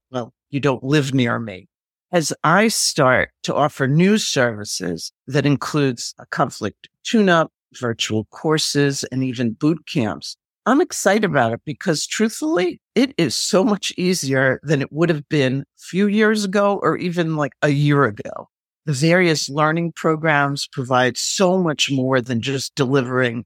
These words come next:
a video course. The technology enables me to develop a community among members for ongoing conversations,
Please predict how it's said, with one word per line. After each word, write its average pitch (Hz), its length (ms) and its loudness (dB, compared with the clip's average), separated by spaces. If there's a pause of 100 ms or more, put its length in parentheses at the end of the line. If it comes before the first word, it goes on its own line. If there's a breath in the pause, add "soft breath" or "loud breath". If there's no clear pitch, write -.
a 147 60 2
video 123 500 0
course. - 600 -6 (440)
The 147 100 -4
technology 151 1120 0
enables 143 580 4
me 139 200 2
to 131 100 2
develop 123 540 -2
a 101 60 -8
community 170 1040 0
among 123 360 -6
members 147 600 2
for - 240 -4
ongoing 123 440 -14
conversations, 139 1000 -4